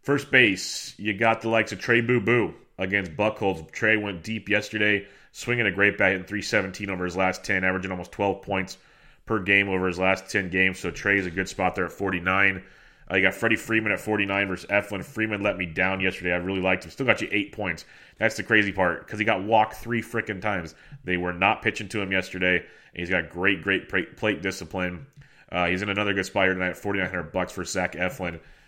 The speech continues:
Atlanta has a five point five team total. Lefties three fifty-one, righties two eighty versus Eflin. So really good spot there for Freddie Freeman at forty-nine hundred dollars.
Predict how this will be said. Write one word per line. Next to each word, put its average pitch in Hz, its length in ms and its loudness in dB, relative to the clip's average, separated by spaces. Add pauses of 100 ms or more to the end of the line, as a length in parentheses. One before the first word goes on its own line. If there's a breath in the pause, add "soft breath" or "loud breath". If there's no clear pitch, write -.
(140 soft breath)
Atlanta 95 520 2
has 90 300 0
a 87 280 0
five 98 340 2
point 98 220 -4
five 90 280 0
team 92 180 -8
total. 92 420 0 (320 loud breath)
Lefties 101 360 0
three 98 180 -4
fifty-one, 92 480 -4
righties 92 340 2
two 95 200 -4
eighty 92 180 2
versus 85 240 -6
Eflin. 87 420 -2 (320 soft breath)
So - 160 -6
really 98 240 2
good 92 100 -2
spot 92 240 0
there 87 120 -2
for 87 100 -6
Freddie 90 260 -2
Freeman 90 360 -4
at - 80 -10
forty-nine 90 440 -2
hundred 85 280 -6
dollars. 92 440 0